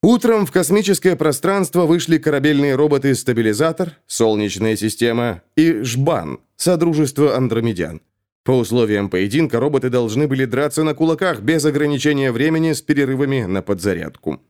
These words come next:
Инспектор Бел Амор и контр-адмирал Квазиквакс заняли лучшие места в капитанской рубке. Команда выглядывала в иллюминаторы. Жбан и Стабилизатор, сблизившись, подали друг другу клешни и заявили, что они, мирные роботы,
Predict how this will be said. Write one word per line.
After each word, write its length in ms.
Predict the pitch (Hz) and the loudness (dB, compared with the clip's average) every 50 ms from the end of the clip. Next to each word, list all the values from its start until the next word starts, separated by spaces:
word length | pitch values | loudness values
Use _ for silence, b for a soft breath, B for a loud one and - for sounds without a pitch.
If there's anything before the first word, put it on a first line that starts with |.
| _ _ _ _ _ | _ _ _ _ _
Инспектор 680 | 98 107 101 87 - _ 95 92 - - - 95 92 | 0 0 0 -2 -2 _ -4 -4 -2 -2 -2 -2 0
Бел 200 | 87 95 92 87 - | 0 -2 -2 0 0
Амор 400 | 101 120 131 135 135 123 - b b b b | 0 0 0 0 0 -2 -2 b b b b
и 100 | - 135 139 | 0 0 2
контр-адмирал 960 | 139 185 185 180 - 180 165 - - 156 139 143 151 135 135 143 147 143 131 | 2 2 0 2 0 -2 -4 -2 -2 -2 0 0 0 0 2 0 0 0 -2
Квазиквакс 720 | 127 113 120 110 98 107 98 95 107 120 127 - - - - | -2 -2 -2 0 0 -4 -2 -2 -2 -2 -2 -4 -8 -10 -8
заняли 480 | 95 92 90 127 151 165 170 165 156 | -6 -4 -2 -2 0 0 0 0 0
лучшие 440 | 160 147 160 175 170 - 165 165 156 | 2 2 2 0 0 0 2 2 2
места 300 | 156 151 135 - 170 156 | 2 -2 -2 -2 -2 -2
в 60 | - | -2
капитанской 580 | - 143 143 139 139 139 139 131 - - 139 135 | -2 -4 -4 -2 -2 -2 -4 -4 -2 0 0 0
рубке. 440 | 123 120 - - _ - 85 - - _ _ _ _ _ | 0 -2 -6 -8 _ -4 -4 -4 -4 _ _ _ _ _
Команда 640 | - - 87 90 98 113 131 139 143 139 143 147 143 | -6 -4 -2 -2 0 0 0 0 0 0 0 0 0
выглядывала 680 | 113 113 117 92 92 90 90 90 92 87 92 92 92 | 0 -2 -2 0 -2 -2 0 0 -2 -2 0 -2 0
в 80 | 87 92 | -2 -2
иллюминаторы. 760 | 95 95 95 95 90 87 78 73 - - - 80 76 - - _ _ _ _ _ _ _ - | -2 -2 -2 -2 -4 -4 -6 -6 -8 -8 -8 -6 -8 -10 -12 _ _ _ _ _ _ _ -4
Жбан 460 | 107 104 95 90 104 151 151 143 135 | -2 -2 -2 -2 -2 0 0 0 0
и 160 | - 139 135 | 0 0 -2
Стабилизатор, 720 | 123 - 120 110 110 104 104 104 151 156 147 117 139 120 | 0 -2 -2 0 0 0 0 0 0 -2 0 -2 -2 -2
сблизившись, 760 | 110 98 92 104 151 160 135 135 131 - - 127 113 90 - - | -2 -2 -2 0 0 2 2 0 -4 -2 -2 -2 -2 -2 -6 -4
подали 400 | _ 165 170 170 165 160 165 156 | _ -2 0 0 2 0 0 0
друг 220 | 139 156 156 131 | 0 0 0 0
другу 300 | 135 156 165 143 151 139 | 0 0 2 2 2 0
клешни 560 | - - 151 180 180 - - 156 160 151 139 | 2 0 -2 -2 -2 -2 -2 0 0 2 0
и 180 | 117 - 127 131 | 0 0 -2 0
заявили, 480 | 113 117 139 139 143 170 214 202 196 165 | 0 0 0 0 0 0 0 0 -2 -2
что 300 | 131 - - 165 156 147 | -2 -2 0 0 0 0
они, 340 | 139 135 151 180 208 196 185 | 0 0 -2 -2 -2 -4 -4
мирные 500 | - 110 120 127 127 120 110 110 120 120 | -4 -2 0 0 0 0 -2 -2 -2 0
роботы, 500 | 120 127 131 127 123 117 - 135 123 b | 0 0 0 0 -2 -2 0 -4 -4 b